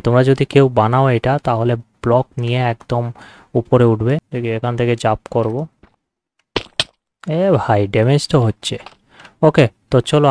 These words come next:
আমি গিয়ে তা ফটাফট করে এই স্টোনগুলা নিয়ে আসি। তো বন্ধুরা, আমি এখন নিয়ে চলে এসেছি, আহ, কোবলার ডিপ স্লেট স্টোন যেটা,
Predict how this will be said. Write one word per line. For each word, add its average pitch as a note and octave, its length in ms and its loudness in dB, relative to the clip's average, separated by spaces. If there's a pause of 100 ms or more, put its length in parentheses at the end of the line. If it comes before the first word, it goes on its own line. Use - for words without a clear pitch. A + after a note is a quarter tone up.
আমি B2+ 140 0 (120)
গিয়ে B2 260 -2 (120)
তা B2 80 -8 (120)
ফটাফট D3 520 -4 (140)
করে C#3 200 -2 (640)
এই A#2+ 460 -2 (100)
স্টোনগুলা C#3 500 -6
নিয়ে G#2 220 -10
আসি। F#2+ 260 -16 (240)
তো E3+ 80 6
বন্ধুরা, C#3 500 2
আমি C3 220 0
এখন C3 200 -2
নিয়ে A#2+ 240 0
চলে C#3+ 340 0
এসেছি, D3 500 -4 (160)
আহ, A2+ 300 -2
কোবলার C3+ 340 0
ডিপ C3 200 -2
স্লেট C#3+ 300 -2 (200)
স্টোন C3 360 -8
যেটা, B2 420 -6